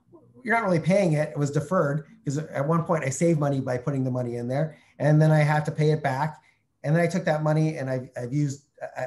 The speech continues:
I can't even tell you how much money I've made by not having it in my R S Ps. And, uh, so that's the, the other way to do it. But in general, no, you can't keep it registered and buy U S real estate with it, unfortunately.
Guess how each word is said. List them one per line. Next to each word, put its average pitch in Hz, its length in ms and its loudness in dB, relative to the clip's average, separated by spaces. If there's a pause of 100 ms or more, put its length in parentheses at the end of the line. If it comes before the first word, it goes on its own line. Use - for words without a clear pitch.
I 135 40 -6
can't 147 260 -4
even 135 220 -2 (320)
tell 156 120 2
you 151 60 6
how 147 80 2
much 143 180 0
money 143 220 2
I've 127 140 0
made 135 300 -2 (300)
by 143 100 2
not 160 260 4
having 143 240 2
it 135 60 -2
in 131 60 0
my 131 120 0
R 127 180 0
S 127 120 -6
Ps. 135 380 -4 (320)
And, 131 440 -2 (340)
uh, 123 360 -2
so 127 440 -2
that's 147 240 2
the, 139 220 2
the 135 100 0
other 139 180 4
way 131 140 2
to 127 80 -2
do 127 340 -2
it. 135 160 -2 (280)
But 151 100 4
in 160 120 6
general, 151 280 4
no, 143 140 4
you 127 100 0
can't 151 240 0
keep 147 180 -2
it - 100 -8
registered 135 540 -2
and 123 300 -6
buy 117 160 -2
U 117 160 -4
S 107 180 -6
real 104 120 -12
estate 107 300 -14
with 104 200 -12
it, 113 120 -10
unfortunately. 101 720 -10